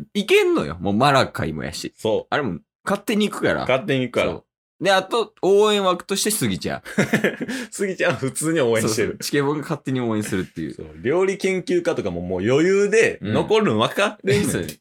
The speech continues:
Speaker 1: どうせ最後の三人とかなるから。
Speaker 2: <laughs> そこにどうやって抗っていくのかっていうね。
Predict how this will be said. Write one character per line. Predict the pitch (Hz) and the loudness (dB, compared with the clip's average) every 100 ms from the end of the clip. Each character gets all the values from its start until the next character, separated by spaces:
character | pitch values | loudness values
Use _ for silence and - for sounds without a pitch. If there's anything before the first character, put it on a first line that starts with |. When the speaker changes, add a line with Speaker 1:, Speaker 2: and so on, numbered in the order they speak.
| - | -8
Speaker 1:
ど | 107 160 214 | 0 0 0
う | |
せ | 330 | -2
最 | - 151 220 | 2 2 2
後 | 190 | 2
の | 113 | 0
三 | 110 175 120 | -2 -2 0
人 | 151 156 | 0 0
と | 85 | -2
か | 78 | -4
な | 82 | -2
る | 123 | -2
か | - - | 0 0
ら。 | - 392 - - _ _ _ _ - - - 311 | 0 -2 -6 -10 _ _ _ _ -8 -6 -2 -4
Speaker 2:
<laughs> | |
そ | - 156 175 | -2 -4 0
こ | 226 | 0
に | 147 113 | 0 2
ど | 170 233 | 4 4
う | - | 4
や | 262 | 0
っ | - | 0
て | 120 90 - | 0 -2 0
抗 | 131 170 165 | 2 4 4
っ | 170 170 | 0 0
て | 156 | -2
い | |
く | 147 156 | 0 -2
の | 110 | -2
か | 90 | -4
っ | - | -8
て | - | -8
い | |
う | 85 | -4
ね。 | 113 156 | -2 -2